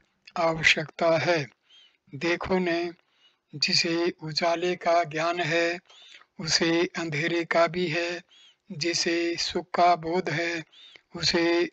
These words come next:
दुख का भी है, जिसे पुण्य का विचार है, उसे पाप का भी है,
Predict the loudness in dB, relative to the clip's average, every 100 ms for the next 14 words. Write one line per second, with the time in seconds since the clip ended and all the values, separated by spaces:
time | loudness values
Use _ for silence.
0 | -10 -8 -8 0 2 2 0 0 0 -2
1 | -6 _ -20 -20 _ _ -4 4 4 4
2 | 2 -2 -4 -6 -2 -2 2 4 4 2
3 | -2 2 2 2 -4 -6 -8 _ -20 -20
4 | -20 -16 -6 -2 0 0 -2 2 4 4
5 | 0 4 4 4 -2 -2 -2 -4